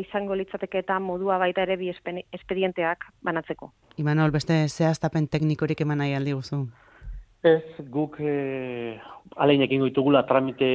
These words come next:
Speaker 3: burokratiko guzti horiek, e, gainditzeko, laguntzeko, azkartzeko.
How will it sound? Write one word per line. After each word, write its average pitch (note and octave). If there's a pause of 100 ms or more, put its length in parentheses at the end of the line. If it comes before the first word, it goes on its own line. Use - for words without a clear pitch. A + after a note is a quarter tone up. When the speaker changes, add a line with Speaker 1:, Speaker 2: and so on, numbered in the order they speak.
Speaker 3:
burokratiko B2+
guzti C3
horiek, B2+
e, B2+
gainditzeko, C3 (360)
laguntzeko, C3+
azkartzeko. -